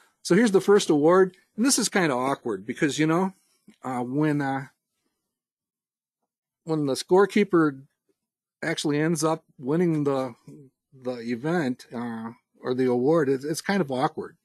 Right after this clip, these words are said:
And for twenty twenty-one, Activision Blizzard won my selection for just a few months ago. Uh, November twenty twenty-one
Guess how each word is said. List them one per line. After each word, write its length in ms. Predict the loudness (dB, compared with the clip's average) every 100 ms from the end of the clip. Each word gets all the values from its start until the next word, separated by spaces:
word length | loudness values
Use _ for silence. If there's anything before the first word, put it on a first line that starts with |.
| _ _ _ _ _ _ _ _ _ _ -4
And 240 | -2 0
for 100 | -2
twenty 320 | 0 2 2
twenty-one, 720 | 2 2 4 4 2 2 0 -4 -10 -4
Activision 640 | -2 0 0 0 0 0
Blizzard 520 | 2 2 2 -2 -4 _ _ _ _ _ _ _ _ -8
won 180 | -8 -6
my 220 | -4 -4
selection 580 | -2 -2 -2 0 -2 0
for 320 | 0 0 2
just 240 | 0 -2
a 40 | 0
few 160 | 2
months 280 | 4 2 2
ago. 340 | -2 -4 -8 -16 _ -20 _ _ _ -10
Uh, 180 | -6 -2
November 640 | 0 0 2 2 2 0
twenty 300 | -2 0 0
twenty-one 800 | 0 0 2 2 0 0 -4